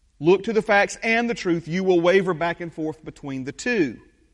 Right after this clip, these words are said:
Which means sometimes you will respond to your situation based upon the way it appears to be, and sometimes you will respond to your situation according to the way it truly is.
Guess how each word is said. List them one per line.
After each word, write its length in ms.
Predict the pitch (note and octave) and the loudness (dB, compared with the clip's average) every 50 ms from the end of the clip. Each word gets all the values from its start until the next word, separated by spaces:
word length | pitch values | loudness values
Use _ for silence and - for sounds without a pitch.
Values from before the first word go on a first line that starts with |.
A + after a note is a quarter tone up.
| _ _ _ _ _ _ _ _ _ _ _ _ _ _ _ _ _ _ _ _ _ | _ _ _ _ _ _ _ _ _ _ _ _ _ _ _ _ _ _ _ _ _
Which 280 | - G3+ A3+ B3+ B3+ - | 0 2 2 2 2 0
means 600 | B3 B3 B3 A#3 A#3 A#3+ C4 D4 D#4 - - - _ _ _ _ - _ _ _ _ _ _ _ _ _ | 0 2 2 2 2 0 0 -2 -6 -8 -10 -14 _ _ _ _ -20 _ _ _ _ _ _ _ _ _
sometimes 1080 | - - - - - B3 D4 F4 F#4 F#4+ E4 A#3 C4 B3 A3+ G#3 G#3 G#3 A3 A3+ G3+ E3 | -8 -6 -2 2 4 4 4 4 2 0 -2 0 2 4 4 4 2 0 0 -2 -4 -4
you 160 | G3 A3 G#3+ | -2 -2 -2
will 260 | G#3 G3 G3+ G3+ G3 | 0 2 4 4 4
respond 600 | F#3+ G3 F#3+ - - - G#3+ F#3 F3+ F3+ F#3 G3+ - | 4 4 2 0 0 0 2 4 4 4 2 0 -2
to 80 | F#3+ | -4
your 120 | F#3 F#3 F3 | -2 -2 -2
situation 680 | - - F#3 E3 - F3 D#3+ D#3+ D#3+ E3 - F#3 F3 | -2 -4 -6 -4 -2 0 2 4 4 2 0 -2 0
based 240 | D#3 D#3+ D#3 D3+ - | 2 2 2 2 0
upon 260 | E3 D3+ F3 E3 D#3 | -4 -2 0 2 2
the 60 | D#3 D3+ | 2 4
way 160 | D3 D3+ D3+ | 4 4 4
it 80 | D3 | 2
appears 360 | D3 - - A#3 B3+ C4+ - - | 0 -2 -2 -2 -2 -2 -2 -4
to 80 | B3 | -4
be, 280 | F#3 G3+ A#3 A#3+ B3+ A3+ | -2 0 0 2 2 2
and 220 | - F3 E3+ E3 | 2 0 0 0
sometimes 880 | - - - C#4 D#4 F4 F4+ E4+ - - G3+ F3+ F3 F3 G3+ A#3+ G#3+ - - - - | -2 0 2 4 4 4 4 0 0 0 2 4 4 2 2 -2 -4 -8 -14 -16 -6
you 160 | - F#3 G#3 G#3+ | -2 0 2 2
will 80 | A3 | 4
respond 460 | G#3 G3 F#3 - - G3 F#3+ F#3+ G3 | 2 2 0 2 0 2 2 2 0
to 40 | F3 | -2
your 120 | F3+ F#3 F3+ | -4 -4 -6
situation 600 | - - G3 - F3+ D#3 D#3+ D#3+ D#3 - F3+ D#3+ | -6 -6 -8 -6 -4 0 0 0 0 -2 -6 -10
according 300 | D#3 - - D#3 D#3 D#3+ | -10 -6 -4 -4 -4 -4
to 40 | D3+ | -4
the 60 | D3 | -4
way 240 | D3 D3+ D#3 D#3 D#3+ | 0 2 4 4 4
it 80 | E3 D#3+ | 2 2
truly 460 | - - G#3 G#3+ A3 A#3 B3 C4 C#4 | -2 -4 -4 -2 -2 -2 0 2 4
is. 580 | C#4 C4 A3 E3+ B2+ G2 - - - - - | 4 4 4 2 -2 -6 -10 -14 -18 -18 -20